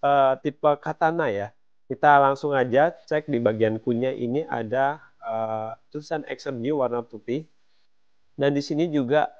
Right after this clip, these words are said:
eh, di bagian sampingnya ini ada ini ya, spesifikasi balance point-nya tiga ratus, shaft-nya fleksibel, bisa ditarik tiga puluh dua L B S, ini menarik sekali, dan beratnya dua pu-,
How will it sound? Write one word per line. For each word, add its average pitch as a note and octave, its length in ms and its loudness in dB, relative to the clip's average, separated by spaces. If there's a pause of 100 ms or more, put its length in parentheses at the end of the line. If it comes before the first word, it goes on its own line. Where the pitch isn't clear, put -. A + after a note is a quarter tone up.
(340)
eh, B2+ 400 2
di A#2+ 80 0
bagian A#2+ 240 2
sampingnya A#2+ 560 0
ini B2+ 400 -4
ada C3+ 640 -4 (880)
ini C3 160 2
ya, G#2 80 0
spesifikasi C3 960 -4 (320)
balance A#2 320 0
point-nya C3 400 0
tiga A2+ 320 -2
ratus, A2 400 -2
shaft-nya D3 880 -4
fleksibel, A#2 640 -4 (320)
bisa E3+ 320 -2
ditarik A#2+ 560 0
tiga A2 240 2
puluh A#2 240 -2
dua A2 240 0
L G#2+ 80 -8
B G#2 80 -4
S, A#2 240 -2
ini A2 160 -6
menarik G#2+ 320 -6
sekali, G#2+ 480 -8 (320)
dan D#3+ 240 2
beratnya C3+ 480 2
dua C#3 320 2
pu-, C#3+ 160 -8